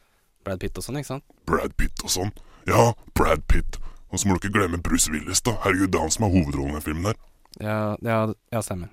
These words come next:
Speaker 1: Men, eh, hvis du skulle lage en liste over kanskje de tre beste, de som har fått det til best, hvilke vil du ha nevnt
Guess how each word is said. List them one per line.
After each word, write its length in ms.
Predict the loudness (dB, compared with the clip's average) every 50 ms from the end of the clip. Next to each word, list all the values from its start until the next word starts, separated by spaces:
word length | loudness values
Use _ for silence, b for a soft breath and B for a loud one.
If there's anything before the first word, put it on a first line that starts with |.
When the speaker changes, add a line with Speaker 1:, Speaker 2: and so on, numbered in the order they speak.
| -10 -6
Speaker 1:
Men, 300 | -4 -2 0 2 2 2
eh, 380 | 2 2 2 2 2 2 2 2 0 0
hvis 160 | -2 -2 -2 -2
du 80 | -2 -2
skulle 220 | -2 0 2 4 4
lage 160 | 4 4 4
en 140 | 2 2 0
liste 340 | 0 -2 -4 0 2 2 2
over 180 | 2 2 0 0
kanskje 260 | -2 -2 -2 -2 -4
de 80 | -4 -6
tre 300 | -6 -6 -6 -4 -2 0 0 0 0
beste, 400 | -2 -2 -4 -4 -2 -2 -4 -4 -2 -4
de 80 | -6
som 100 | -4 -4
har 60 | -2 -2
fått 140 | -4 -4 -4
det 80 | -4
til 80 | -4 -2
best, 280 | -2 -4 -4 -6 -6 -4 -2
hvilke 320 | -2 -2 -2 -4 -4 -2
vil 100 | 0 2
du 60 | 2
ha 60 | 2 0
nevnt 240 | 0 -2 -4 -4